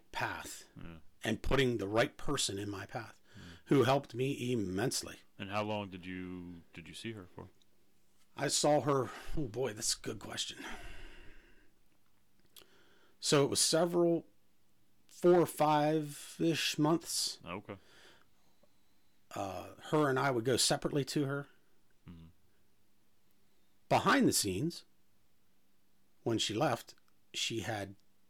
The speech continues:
Speaker 1: emptied the bank accounts.
Speaker 2: Oh.
Speaker 1: And, um, during that time,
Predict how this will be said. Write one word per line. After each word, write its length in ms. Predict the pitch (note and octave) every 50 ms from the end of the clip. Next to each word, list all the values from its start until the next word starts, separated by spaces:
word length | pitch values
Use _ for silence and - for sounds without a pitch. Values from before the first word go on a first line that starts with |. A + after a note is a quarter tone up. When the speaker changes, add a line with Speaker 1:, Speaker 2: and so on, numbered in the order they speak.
| - - - - - - - - - - - - - - - - - -
Speaker 1:
emptied 300 | - G#2 G2 F#2+ B2+ C3+
the 80 | D#3+ F#3+
bank 240 | F#3 D#3 D3+ C3+ -
accounts. 440 | C#3 - B2 B2 C#3+ - - - - - - - - - - - _ - - - - - - -
Speaker 2:
Oh. 40 | - D2+ D2+ D#2 G2 G#2+ G2+ - - - - - - - - - _ - - _ - - - - - - - - - _ - _ _ -
Speaker 1:
And, 840 | B2 A#2 A2 G#2 G#2 G2+ G#2 G#2 G2 G#2 G2+ G2+ G2+ G2+ G#2 G#2 G#2 F#2+ F#2+
um, 460 | G2 G2 - - - - - - - - - - - - - - _
during 300 | - D3+ D3 D#3 D#3 D3 C#3+
that 220 | D3 C#3+ C#3+ -
time, 480 | - D3 C#3 C3+ C#3 C#3 C#3 C#3 C3+